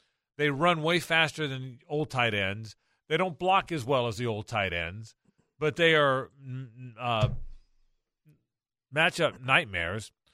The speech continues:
And he's going to Florida State. This conversation isn't really as much about Jaheim Bell as I think there's momentum there. I, I think there's momentum. Hayes and I've talked about top ten team.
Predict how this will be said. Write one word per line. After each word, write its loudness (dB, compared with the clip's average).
And -10
he's -6
going -2
to -4
Florida 0
State. 2
This -8
conversation -6
isn't -8
really -2
as -6
much -4
about -6
Jaheim -6
Bell 4
as -4
I 2
think -2
there's 0
momentum -4
there. -14
I, -6
I -6
think -12
there's -8
momentum. -6
Hayes -2
and -6
I've -4
talked -4
about -4
top -4
ten -8
team. -10